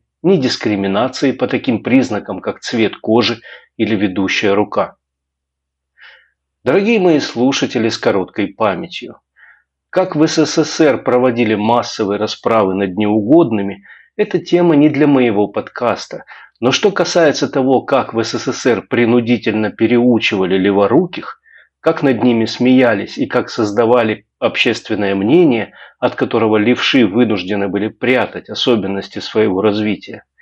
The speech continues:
это я вам прямо сейчас расскажу со слов детской писательницы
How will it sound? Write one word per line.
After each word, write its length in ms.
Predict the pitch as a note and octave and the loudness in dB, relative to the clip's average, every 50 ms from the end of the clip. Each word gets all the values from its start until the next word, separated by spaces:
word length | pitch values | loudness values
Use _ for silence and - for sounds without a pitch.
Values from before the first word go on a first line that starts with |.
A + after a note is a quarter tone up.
| - - - - - - _ _ _ _ _ _ _ _ - | -20 -20 -20 -20 -20 -20 _ _ _ _ _ _ _ _ -4
это 180 | G3 F3+ G#3+ | 0 2 4
я 160 | G3 F#3+ F3+ | 4 4 4
вам 180 | F3 E3 D3 C#3+ | 4 2 2 2
прямо 320 | D#3 E3 F3+ F3+ D#3 B2+ | 2 2 2 4 2 0
сейчас 640 | A2+ - - A2 G2 - - - D#3+ F3 E3 - - | -2 0 -2 -2 0 0 0 2 2 2 0 -2 -2
расскажу 640 | A#2 A#2 - - - C3 A2 G#2 C#3 G3+ G#3 G3 - - - - - _ _ | -4 -4 -4 -2 -2 -2 0 0 2 0 -2 -2 -6 -14 -20 -20 -20 _ _
со 200 | - - - C3+ | -12 -4 -4 -4
слов 380 | - - F3+ G#3 G#3+ F#3 C#3 A2 | -2 0 2 2 4 2 2 2
детской 420 | B2 D#3 E3 - - - B2+ G#2+ | 2 2 2 2 0 0 -2 0
писательницы 1040 | - - G#2+ - - - C3 D3+ D3 - C3 A#2+ B2 A#2+ A#2 - - B2 - _ | 0 -2 -6 -6 -2 0 0 0 0 -2 -6 -6 -6 -6 -8 -6 -6 -8 -8 _